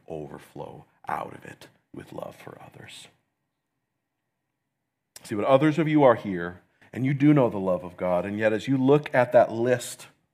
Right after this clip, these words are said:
that characterizes Paul's love for the Thessalonians, what you realize is that your love for the people that God has sent you to, it doesn't look like that either.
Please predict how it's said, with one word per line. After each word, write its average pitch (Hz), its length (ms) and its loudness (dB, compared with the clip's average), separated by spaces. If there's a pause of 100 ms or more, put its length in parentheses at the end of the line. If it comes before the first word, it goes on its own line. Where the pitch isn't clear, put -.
(1120)
that - 80 -20
characterizes 131 720 4
Paul's 127 420 4
love 117 180 4
for 120 80 -10
the 107 120 -8
Thessalonians, 107 600 -4
what 107 140 -8
you 98 80 -8
realize 107 400 2
is 101 100 -10
that 98 200 -2
your 117 200 -4
love 123 320 2
for - 60 -12
the 95 100 -6
people 113 360 -8
that 95 140 -2
God 104 180 0
has 101 100 -8
sent 95 240 -10
you 92 120 -12
to, 87 380 -12 (420)
it - 120 -14 (100)
doesn't 95 320 -8
look 92 160 -12
like 85 220 -12
that - 420 -14 (720)
either. - 80 -20